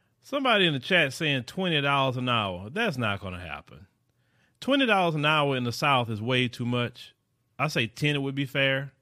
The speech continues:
Now, y'all California, New York people maybe want that, but, you know, no, I mean, could you imagine a brand new business trying to hire somebody at twenty dollars an hour that just got started?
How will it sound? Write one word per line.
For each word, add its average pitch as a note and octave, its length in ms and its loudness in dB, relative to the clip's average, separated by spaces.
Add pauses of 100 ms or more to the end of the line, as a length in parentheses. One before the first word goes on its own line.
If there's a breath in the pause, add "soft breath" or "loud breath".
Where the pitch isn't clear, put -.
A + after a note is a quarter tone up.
(540)
Now, B2+ 140 2
y'all C3 280 4
California, C#3+ 580 0
New C3+ 80 0
York C3+ 340 2
people A#2+ 320 0
maybe A#2 300 0
want A2+ 340 -2
that, A2 320 -2
but, A2+ 280 -4 (100)
you C#3 160 -2
know, G#2 420 -4
no, C#3+ 880 -4
I - 20 -4
mean, C3 460 -4 (160)
could F#3 180 -4
you G3 60 -2
imagine D3+ 340 2
a B2+ 60 0
brand C3+ 300 0
new C3+ 100 -2
business B2 400 -2
trying B2+ 160 -2
to A2 60 -4
hire B2 200 0
somebody A#2+ 520 -2 (340 soft breath)
at A2 140 -6
twenty C3+ 320 2
dollars A#2 320 2
an A2+ 100 -2
hour G#2+ 440 0
that A2+ 140 -4
just A2+ 200 -2
got A2 160 0
started? A2 480 -4